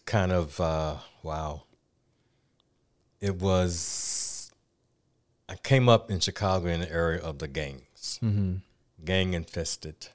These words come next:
Speaker 1: Chicago.
Speaker 2: Really?
Speaker 1: When the gangs were pretty much, I guess, formulating
Speaker 2: Mm-hmm.
Speaker 1: and had, you know,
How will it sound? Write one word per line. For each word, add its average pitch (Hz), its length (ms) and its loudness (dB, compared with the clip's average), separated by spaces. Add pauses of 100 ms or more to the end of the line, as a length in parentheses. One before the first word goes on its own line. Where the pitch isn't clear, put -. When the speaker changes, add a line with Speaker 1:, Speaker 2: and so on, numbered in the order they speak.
(240)
Speaker 1:
Chicago. - 680 -8
Speaker 2:
Really? 95 280 2 (460)
Speaker 1:
When 82 240 -6
the 78 100 -4
gangs 85 440 0
were 78 120 -6
pretty 85 280 -4
much, 82 460 -2
I 82 80 -8
guess, 85 280 -4
formulating 85 920 0 (160)
Speaker 2:
Mm-hmm. 104 280 -2
Speaker 1:
and 95 180 -4
had, 82 220 -2 (920)
you 85 100 -4
know, 73 220 -8